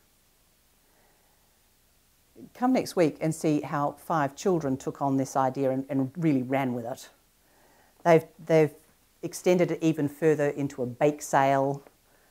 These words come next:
and a raffle and paintings.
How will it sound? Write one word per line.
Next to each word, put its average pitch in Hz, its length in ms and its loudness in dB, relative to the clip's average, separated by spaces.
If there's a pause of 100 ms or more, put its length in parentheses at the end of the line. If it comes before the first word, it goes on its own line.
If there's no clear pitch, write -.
(240)
and 123 100 -10
a 117 60 -10
raffle 165 840 4 (480)
and 117 460 -10
paintings. 165 1040 0